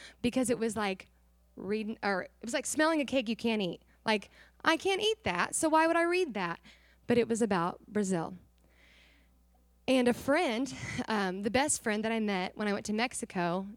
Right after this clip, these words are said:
the year before, is Brazilian. So when I sat down, I was like, "Brazil, whoa." I'd never even thought about r-, really going to Brazil.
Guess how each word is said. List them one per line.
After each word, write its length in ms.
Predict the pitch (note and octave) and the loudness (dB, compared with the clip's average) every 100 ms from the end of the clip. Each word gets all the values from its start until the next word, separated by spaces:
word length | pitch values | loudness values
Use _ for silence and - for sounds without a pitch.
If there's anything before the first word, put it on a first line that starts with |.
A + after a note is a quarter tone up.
| - | -8
the 100 | G#3+ | -4
year 160 | G#3 F#3+ | 0 0
before, 540 | F#3+ - B3 F#3 F#3 _ _ _ - | -2 0 0 0 -2 _ _ _ -8
is 160 | G#3 - | -6 -4
Brazilian. 640 | G3+ F#3 G3+ F3+ E3 - _ _ - - - - | -4 -2 -2 -2 -6 -14 _ _ -20 -20 -20 -4
So 200 | - C#4 | 2 4
when 100 | A#3+ | 4
I 100 | A3 | 2
sat 360 | - D4 D4 | 0 0 0
down, 380 | A3 B3+ A#3+ G#3 | 0 2 2 2
I 100 | G3 | 0
was 220 | F#3+ G3 | -2 -2
like, 220 | F3+ E3+ E3+ - | -2 -2 -6 -12
"Brazil, 880 | F3 G3+ G3+ F3 G#3+ G#3 E3+ E3 - _ _ _ - | -4 0 2 2 2 2 0 -2 -8 _ _ _ -2
whoa." 540 | G3 F#3+ F3 D#3+ E3 | 2 2 2 0 -4
I'd 140 | - A3 | -2 0
never 220 | C4 C#4+ | 2 4
even 240 | C#4+ C4 | 4 4
thought 180 | A#3 B3+ | 4 2
about 260 | G#3+ G3 - - | 2 0 0 0
r-, 80 | |
really 320 | A3 B3 A#3+ G#3 | 2 2 0 -2
going 460 | A3 A#3+ F#3 F3 | 0 2 0 -4
to 140 | - F#3 | -6 -4
Brazil. 420 | G3+ F#3 F3 | -2 -2 -2